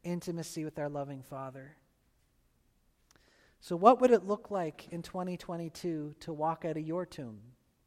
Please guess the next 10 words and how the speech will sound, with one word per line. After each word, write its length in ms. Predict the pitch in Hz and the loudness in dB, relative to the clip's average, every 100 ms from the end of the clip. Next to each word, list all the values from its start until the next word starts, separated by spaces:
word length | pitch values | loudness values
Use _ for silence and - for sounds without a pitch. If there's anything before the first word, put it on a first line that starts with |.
| _ _ _ _ _ _ _ _ _ _ _ _ _ _ _ _ | _ _ _ _ _ _ _ _ _ _ _ _ _ _ _ _
What 180 | 156 180 | -4 -2
would 100 | 190 | -2
that 220 | 185 175 | -4 -4
look 160 | 170 - | -6 -8
like 220 | 165 147 | -10 -10
for 120 | - | -14
you? 200 | 143 127 120 131 _ _ _ _ _ _ _ _ _ _ _ _ _ _ _ _ _ _ _ _ _ _ _ _ _ _ _ _ - _ _ _ _ _ _ _ _ _ _ _ _ _ _ _ | -14 -14 -18 -20 _ _ _ _ _ _ _ _ _ _ _ _ _ _ _ _ _ _ _ _ _ _ _ _ _ _ _ _ -20 _ _ _ _ _ _ _ _ _ _ _ _ _ _ _
We 140 | - 147 | -10 -8
are 120 | 135 | -6
chosen. 720 | - - 190 190 185 190 190 | -6 0 0 0 -2 -6 -6